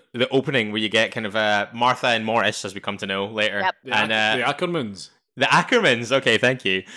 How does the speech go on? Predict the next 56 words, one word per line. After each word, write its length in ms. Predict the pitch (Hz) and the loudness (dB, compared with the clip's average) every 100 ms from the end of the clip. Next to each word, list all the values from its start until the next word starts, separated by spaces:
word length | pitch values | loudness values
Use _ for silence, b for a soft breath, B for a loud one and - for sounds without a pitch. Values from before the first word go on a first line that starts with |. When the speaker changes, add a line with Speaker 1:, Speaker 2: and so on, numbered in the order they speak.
| 247 - | -16 -6
Speaker 2:
Yes. 240 | 120 120 117 | 0 0 0
Speaker 1:
Um, 320 | 117 113 117 - _ - | -2 -4 -8 -8 _ -2
yeah, 200 | 135 139 | 2 4
I 80 | |
think 220 | 147 220 - | 2 0 0
that 180 | 180 | 0
the 100 | 131 | 0
kind 220 | 123 165 165 | 0 0 0
of, 140 | 131 123 | -4 -4
the 140 | 131 | -4
entire 340 | 131 143 147 | -2 0 0
mystery 520 | 127 131 - 156 160 165 | 0 -4 -2 0 0 0
of 140 | 127 | 0
the 60 | 131 | 0
way 120 | 127 | 0
that 140 | 123 | 0
they 80 | 117 | -6
play 240 | - 123 | -4 0
up 180 | 117 113 117 | 0 0 0
Elmer 320 | 113 135 139 | 0 2 0
at 100 | 123 | 0
this 140 | 131 | -4
point 320 | - 131 135 123 | -2 -2 -2 -4
is 100 | 123 | -4
really 140 | 123 | -4
cool. 400 | 139 143 156 - _ | 0 0 -2 -10 _
When 160 | 127 123 | 0 0
they 60 | |
come 180 | 120 139 | 0 2
back 200 | 131 123 | 4 4
and 80 | 127 | 0
they 60 | 120 | 0
kind 160 | 127 | 0
of 60 | 120 | 2
have 180 | 117 107 | 0 0
this 100 | - | -6
kind 140 | 120 | -6
of 80 | 104 | 0
very 160 | 117 | 0
ordinary 460 | 113 117 117 117 110 | 2 0 2 0 0
conversation 760 | 110 104 101 110 - 107 98 | 0 -2 -2 -2 -2 -4 -4
about 400 | 101 98 101 101 | -8 -2 0 0
him 140 | 101 107 | -4 -4
having 260 | 110 110 | -4 -4
to 80 | 107 | -6
go 220 | 98 107 | -4 -4
to 120 | 98 104 | -4 -6
the 60 | |
kind 200 | 101 104 | -4 -4
of 60 | 98 | -2
fancy 360 | 110 104 117 | -2 -2 -2
deli 340 | 107 107 104 98 | 0 0 0 -2
to 100 | 104 | -2
get 180 | 107 104 | 0 0
this, 260 | 101 - | -2 -4
and 420 | 107 101 98 98 | -6 -6 -8 -12